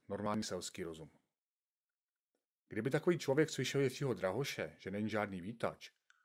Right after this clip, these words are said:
potom by si k tomu pustil starší video, kde hájí kvóty na migranty,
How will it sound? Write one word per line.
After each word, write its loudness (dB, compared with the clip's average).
potom -2
by 0
si 0
k -14
tomu 6
pustil 2
starší 0
video, 4
kde 0
hájí 2
kvóty -2
na -4
migranty, 0